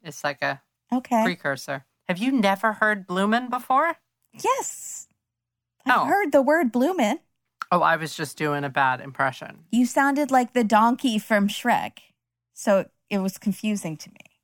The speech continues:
Speaker 2: I just thought you were quoting something.
Speaker 1: No, absolutely not.
Speaker 2: You made me feel like I should know what you were quoting. And I didn't.
Speaker 1: Nope.
Speaker 2: I was, thought you were gonna do a Minnesota accent there. I think that's what I was expecting, really.
Speaker 1: Oh, sorry.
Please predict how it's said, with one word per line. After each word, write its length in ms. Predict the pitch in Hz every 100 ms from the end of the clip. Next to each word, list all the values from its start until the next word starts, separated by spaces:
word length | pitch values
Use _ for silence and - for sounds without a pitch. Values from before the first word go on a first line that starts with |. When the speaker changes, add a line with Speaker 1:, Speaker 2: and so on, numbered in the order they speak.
| _ _ _ _ -
Speaker 2:
I 80 | 214
just 180 | 247 -
thought 160 | 247
you 60 | 240
were 80 | 196
quoting 480 | - 220 202 190 190
something. 440 | 165 - - - _ _ _ _ _ _ _ _
Speaker 1:
No, 300 | 180 151 143 -
absolutely 400 | 139 - 135 135
not. 200 | 127 - _ _ -
Speaker 2:
You 280 | 214 208
made 200 | 214 214 208
me 120 | 202
feel 380 | - - 220 185
like 180 | 175
I 140 | 180 175
should 240 | - 180
know 200 | 170 170
what 160 | 170 160
you 100 | 165
were 80 | 160
quoting. 520 | - 175 - - - _ _ _ _ _ _
And 80 | 190
I 60 | 170
didn't. 600 | 180 - - - _ _ _ _ _ _
Speaker 1:
Nope. 220 | 202 214 - _ _
Speaker 2:
I 140 | 202 220
was, 160 | 214
thought 400 | 214 - 214 208
you 80 | 208
were 80 | 190
gonna 200 | 202 180
do 100 | 180
a 40 |
Minnesota 500 | 180 175 185 175 156
accent 420 | 135 151 - 156
there. 160 | - -
I 60 | 180
think 200 | 196 185
that's 200 | 185 -
what 100 | 165
I 60 |
was 120 | 160 156
expecting, 580 | 147 - - - - -
really. 360 | - - - _ _ _ _ _ -
Speaker 1:
Oh, 140 | 151 -
sorry. 360 | - 123 104